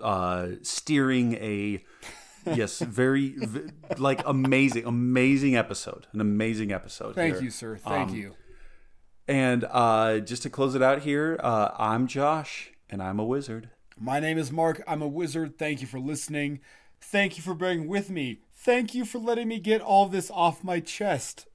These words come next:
Speaker 2: I feel so much
Speaker 1: Yeah,
Speaker 2: better.
Speaker 1: 'cause you've been,
Speaker 2: God
Speaker 1: you,
Speaker 2: damn. I,
Speaker 1: this has been
Speaker 2: I didn't know this was a thing. I didn't know this is where this was gonna end up, and fucking A, do I feel better.
Speaker 1: This has
Speaker 2: Whew.
Speaker 1: been sitting in your cargo holds for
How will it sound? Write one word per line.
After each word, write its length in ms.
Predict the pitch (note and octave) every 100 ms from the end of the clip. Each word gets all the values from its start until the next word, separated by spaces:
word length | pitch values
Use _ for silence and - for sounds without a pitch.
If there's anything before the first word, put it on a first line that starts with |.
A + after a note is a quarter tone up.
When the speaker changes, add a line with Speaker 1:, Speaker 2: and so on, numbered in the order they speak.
| -
Speaker 2:
I 100 | F3
feel 300 | E3+ F#3+ E3+
so 260 | - D3
much 160 | C3+ C#3
Speaker 1:
Yeah, 200 | E3 D3
Speaker 2:
better. 80 | D#3+
Speaker 1:
'cause 180 | B2+ A#2+
you've 160 | E3+
been, 340 | G#3+ G3 F3 - _ - _ - G3+ B2+
Speaker 2:
God 220 | G2+ F3+
Speaker 1:
you, 40 | F3
Speaker 2:
damn. 280 | F3+ D#3 B2+
I, 140 | C3 F#3
Speaker 1:
this 180 | F3 -
has 140 | F3
been 140 | C#3+ F#3+
Speaker 2:
I 100 | B3+
didn't 180 | C4
know 180 | G3 G#3
this 180 | G3+ D#3+
was 100 | E3+
a 80 | F3+
thing. 200 | - F#3+
I 140 | G3
didn't 160 | B3 A3+
know 180 | F#3+ F#3
this 260 | E3+ E3
is 100 | D3+
where 220 | C#3 E3 D3
this 260 | D#3 D3+
was 180 | D#3+ C3
gonna 200 | D3 C#3+
end 240 | C3 C3
up, 240 | C3+ D3 -
and 200 | A#2 G#2
fucking 400 | - - F3 D3
A, 160 | C3 B2+
do 120 | A#2+
I 80 | C#3
feel 220 | C3 C#3
better. 400 | A2 A#2 A2 G2+ _ _ - _ _ _ _ _ _ -
Speaker 1:
This 260 | G#2+ D3 C#4
has 120 | E3+
Speaker 2:
Whew. 80 | B2+
Speaker 1:
been 300 | C#3 C3+ C3
sitting 380 | - C#3 C3 B2+
in 120 | A#2+
your 220 | A#2 A#2+
cargo 420 | A2 - A2+ A2 G#2+
holds 600 | G#2+ F#2+ F#2+ F#2+ - -
for 760 | - - G2 F2+ F2+ F2+ F2+